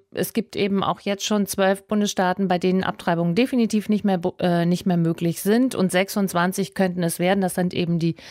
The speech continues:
nicht demokratisch regierten. Das heißt, da stehen sich dann im Prinzip wieder fifty fifty die beiden Lager unvereinbar gegenüber, ne? Die einen, die sagen, ungeborenes Leben muss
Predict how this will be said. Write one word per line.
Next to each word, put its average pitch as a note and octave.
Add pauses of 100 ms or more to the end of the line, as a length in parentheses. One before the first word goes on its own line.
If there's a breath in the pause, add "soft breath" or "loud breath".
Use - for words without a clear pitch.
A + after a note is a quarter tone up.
(100)
nicht G3
demokratisch D#3
regierten. G3 (120 loud breath)
Das F#3+
heißt, G3+ (540 loud breath)
da G3
stehen C4
sich A#3
dann G#3
im -
Prinzip A3+
wieder G#3
fifty G#3
fifty A3
die F#3+
beiden F#3+
Lager G3
unvereinbar E3+
gegenüber, D3
ne? G#3+
Die A#3+
einen, G#3
die G#3+
sagen, F#3 (500 soft breath)
ungeborenes A#3
Leben G#3+
muss G#3